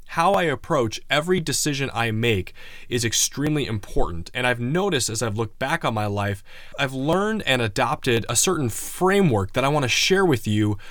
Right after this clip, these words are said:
about how to make decisions. And I think it's extremely important in whatever aspect of life that you might find yourself in today. So what are we gonna talk about today? We're gonna talk about making decisions, and specifically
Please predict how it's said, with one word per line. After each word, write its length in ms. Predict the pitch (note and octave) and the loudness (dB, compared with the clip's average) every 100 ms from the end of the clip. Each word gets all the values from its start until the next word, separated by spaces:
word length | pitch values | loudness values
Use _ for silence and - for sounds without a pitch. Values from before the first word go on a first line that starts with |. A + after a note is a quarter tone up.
| - G#2+ | -10 -2
about 220 | B2 A#2 | 0 0
how 200 | - D3+ | 2 2
to 80 | C#3+ | 2
make 240 | B2+ B2+ | 0 -2
decisions. 500 | A2+ - B2 G#2+ F#2 | -2 0 0 0 -2
And 80 | A2 | -2
I 80 | C#3+ | 0
think 220 | A3+ G#3+ | 0 -2
it's 140 | - | -2
extremely 560 | C3+ - - E3 D#3+ C3+ | 0 0 2 4 4 2
important 720 | G#2+ G2+ - E3+ G2+ G2+ G2 - - - | 0 -4 0 2 2 0 -4 -8 -16 -10
in 300 | - B2 A#2 - | -2 0 0 -4
whatever 480 | B2 A#2+ C3+ E3+ F3 | -2 2 2 2 2
aspect 440 | C#3 C#3 - C3+ | 2 2 -2 -4
of 80 | A2+ | -4
life 220 | A2 A#2+ | -2 -2
that 80 | A2+ | -2
you 140 | G#2+ A2+ | -4 -4
might 180 | G#2 | -4
find 240 | - A#2+ A#2 | 0 0 2
yourself 340 | G#2+ G#2 G2 | 0 -2 -2
in 140 | G2+ F#2+ | -2 -2
today. 380 | F#2+ G2+ B1 - - - - - | -4 -4 -6 -10 -14 -18 -18 -6
So 140 | C#3+ | 2
what 100 | D3 | 4
are 40 | E3 | 4
we 80 | |
gonna 160 | E3+ D#3+ | 2 2
talk 260 | - D#3 D#3+ | 4 2 4
about 240 | E3 D#3+ | 2 2
today? 160 | E3+ E3 | 0 0
We're 140 | D3+ | 0
gonna 100 | G3 | -2
talk 240 | F#3 F3+ | 0 0
about 160 | E3+ D3 | 2 2
making 280 | C#3+ D#3+ D#3+ | 2 2 2
decisions, 520 | C#3 - E3+ G2 E2 | 2 2 2 0 -2
and 100 | A#2 | -4
specifically 800 | - C3+ F#3+ F3+ F3+ D3+ C#3+ | -2 2 2 2 0 0 -2